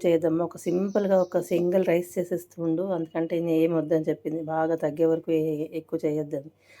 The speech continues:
అసలు ఇవ్వకపోయినా ఏం పర్వాలేదు, వెళ్ళిపోతుంది, కానీ నాకే బాధ అనిపిస్తుందండి. మనం ఇంట్లో ఎలాగో ఏదో ఒకటి తింటాం కదా, అందుకని పిల్లలకి ఇవ్వకపోతే ఎలాగని చెప్పి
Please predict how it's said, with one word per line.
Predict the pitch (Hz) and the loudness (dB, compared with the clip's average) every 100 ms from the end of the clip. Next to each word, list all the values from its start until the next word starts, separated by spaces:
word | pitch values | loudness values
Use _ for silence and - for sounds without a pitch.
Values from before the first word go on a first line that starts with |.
| - | -14
అసలు | 151 196 | -8 -4
ఇవ్వకపోయినా | 160 165 - 190 208 214 | 0 0 2 4 6 6
ఏం | 196 190 | 6 4
పర్వాలేదు, | 196 185 185 185 | 6 6 6 4
వెళ్ళిపోతుంది, | 208 175 175 185 196 180 | 4 2 4 -2 0 2
కానీ | 175 190 226 180 - _ | 2 4 2 -2 -8 _
నాకే | 170 165 165 185 | -2 0 2 4
బాధ | 175 160 165 | 4 4 4
అనిపిస్తుందండి. | 170 170 165 - 165 160 156 | 0 -2 -10 -6 -2 -2 -2
మనం | 156 156 160 | -2 -2 -2
ఇంట్లో | 160 156 185 | -2 0 4
ఎలాగో | 185 170 175 | 4 4 2
ఏదో | 175 170 | 2 4
ఒకటి | 175 175 | 4 2
తింటాం | 170 160 170 | -6 -4 -4
కదా, | 175 165 165 _ _ _ _ - | -4 -6 -6 _ _ _ _ -8
అందుకని | 170 165 170 | -6 -2 -4
పిల్లలకి | 160 156 165 170 | -2 -2 -2 0
ఇవ్వకపోతే | 165 165 175 170 165 | 0 0 -4 0 0
ఎలాగని | 156 160 165 160 | 0 0 -2 -4
చెప్పి | 160 - 180 165 | -6 -6 -2 -2